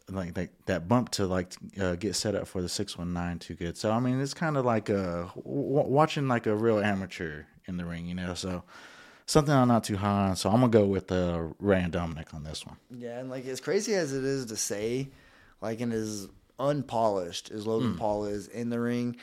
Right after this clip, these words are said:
Speaker 2: he still looks more like a wrestler than Dominic does. And that's
Speaker 1: Oh,
Speaker 2: the
Speaker 1: yeah,
Speaker 2: thing that
Speaker 1: yeah.
Speaker 2: gets me, dude. Dominic is just like,
Speaker 1: I
Speaker 2: it's
Speaker 1: agree.
Speaker 2: to the point now to where I'm like, "Yeah, dude, I, I give it to you." Like, I, I was talking to you about it, the,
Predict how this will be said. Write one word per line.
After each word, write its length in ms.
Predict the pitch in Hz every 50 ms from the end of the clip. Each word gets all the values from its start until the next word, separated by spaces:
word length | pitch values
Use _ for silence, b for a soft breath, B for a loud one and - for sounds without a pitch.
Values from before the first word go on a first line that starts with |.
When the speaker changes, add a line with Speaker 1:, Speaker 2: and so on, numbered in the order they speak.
| B B B B
Speaker 2:
he 180 | - 180 180
still 360 | 175 - - - 202 208 196
looks 420 | 151 131 123 131 139 143 139 - -
more 260 | 127 127 123 127 127
like 240 | 120 117 117 113 -
a 60 | 110
wrestler 460 | 107 107 110 107 110 - 120 120 113
than 180 | 110 104 101 98
Dominic 460 | 98 95 90 90 90 90 87 78 73
does. 260 | - 87 87 90 95
And 100 | 107 113
that's 120 | 135 147 131
Speaker 1:
Oh, 20 |
Speaker 2:
the 80 | 113 -
Speaker 1:
yeah, 60 | 165
Speaker 2:
thing 180 | - 147 139 131
that 100 | 120 101
Speaker 1:
yeah. 80 | 92
Speaker 2:
gets 220 | 90 113 110 - -
me, 220 | 107 104 104 107
dude. 180 | 101 107 107 101
Dominic 440 | 107 117 131 143 143 139 135 127 127
is 140 | 127 113
just 220 | 110 120 113 - -
like, 280 | 107 104 104 101 - B B B B B B
Speaker 1:
I 120 | - - 180
Speaker 2:
it's 120 | 175 -
Speaker 1:
agree. 120 | 160 156 170
Speaker 2:
to 100 | 185 185
the 80 | 156 139
point 280 | - 151 147 147 143 139
now 160 | 135 131 143
to 80 | 139
where 80 | 135 127
I'm 140 | 123 120 120
like, 200 | 117 113 107 110
"Yeah, 200 | 127 131 135 131
dude, 180 | 123 131 135
I, 200 | 131 110 92 87 64
I 100 | 104 127
give 240 | 120 110 120 123 127
it 120 | 123 120
to 100 | - 131
you." 220 | 131 131 131 131 131 127 90
Like, 460 | 113 113 110 107 104 - - - - _ _ _
I, 140 | - 110 110
I 260 | 101 95 82 92 117
was 140 | 120 110 -
talking 300 | - 135 127 127 127 123
to 40 | 123
you 100 | 131 135
about 280 | 127 120 127 123 127 123
it, 260 | 123 127 - - -
the, 180 | - 98 95